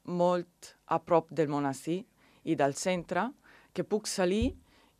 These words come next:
i ja estic en el centre. I tinc, eh, el barri té moltes bote-, botigues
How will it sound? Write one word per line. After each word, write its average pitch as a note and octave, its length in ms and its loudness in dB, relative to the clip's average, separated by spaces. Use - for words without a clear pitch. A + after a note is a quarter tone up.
i F#3 300 2
ja F3 280 4
estic E3 340 -2
en D3 120 0
el C#3+ 120 0
centre. F#3 500 -4
I F3+ 880 2
tinc, A3+ 440 -2
eh, E3+ 400 2
el E3+ 200 2
barri G3 320 2
té G3 240 0
moltes F3+ 680 -2
bote-, F3 420 -6
botigues G3+ 840 -4